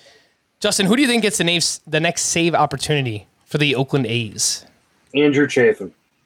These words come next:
Speaker 1: Yep.
Speaker 2: I think
Speaker 1: I,
Speaker 2: that's
Speaker 1: it's hard to argue with that, too. I mean, he's, he's been so awesome this year. So
Speaker 2: Yeah, and I mean, I think this is a really, really fluid situation that's gonna change hands a few more times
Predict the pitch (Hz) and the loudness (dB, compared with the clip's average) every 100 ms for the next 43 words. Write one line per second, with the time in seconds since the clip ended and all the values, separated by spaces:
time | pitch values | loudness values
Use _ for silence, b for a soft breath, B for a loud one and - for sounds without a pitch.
0 | _ _ - 117 110 _ _ _ b b | _ _ -10 -8 -8 _ _ _ b b
1 | - 143 113 95 104 104 - - 131 165 | -4 0 0 0 0 -2 -10 -14 -6 -2
2 | 180 143 165 151 131 131 - 165 135 113 | 0 0 0 0 -2 -2 0 0 2 0
3 | 117 117 - 127 113 - 139 127 - 123 | -6 -8 -6 -6 -6 -4 -4 -2 -2 2
4 | 110 117 107 107 - 107 113 _ - 110 | 2 2 -2 -2 -2 -4 -6 _ -4 -2
5 | 104 123 127 110 104 B - 135 151 151 | -2 0 2 2 0 B -4 0 2 2
6 | 151 151 143 175 143 139 135 131 113 120 | 2 2 2 0 0 0 2 2 2 -2
7 | 127 143 135 123 123 - 127 123 - 117 | 0 2 2 2 0 2 2 2 -2 -2
8 | 120 117 113 117 110 104 - 117 110 - | 2 2 2 0 0 0 0 2 2 2
9 | 117 107 107 104 101 - 113 104 95 107 | 2 2 0 0 -2 -4 0 0 0 0
10 | 101 98 | 0 -2